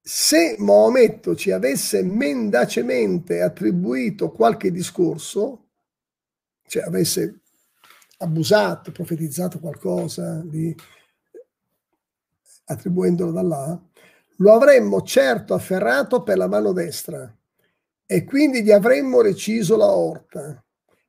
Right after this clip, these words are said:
e nessuno di voi avrebbe potuto impedircelo." Mm. Mm. Fa riflettere, amici. Allora, il Corano non è parola rivelata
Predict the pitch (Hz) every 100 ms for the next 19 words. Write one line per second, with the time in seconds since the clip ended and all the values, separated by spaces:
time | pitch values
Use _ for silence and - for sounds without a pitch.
0 | _ - 190 190 - - 285 277 226 202
1 | 208 208 180 - - 185 147 208 277 285
2 | 311 262 - 101 92 92 92 190 - 180
3 | 170 165 156 165 160 131 - - - 110
4 | 123 131 _ _ _ _ _ _ _ _
5 | - 233 262 190 160 143 135 _ _ _
6 | _ _ _ _ _ _ _ _ _ 190
7 | 226 214 175 147 139 127 117 _ _ _
8 | _ _ _ _ _ _ _ - 240 240
9 | - 254 262 - 185 180 180 160 170 156
10 | 190 185 180 - 240 302 320 214 190 233
11 | 233 180 190 180 190 180 175 165 165 151
12 | - 165 117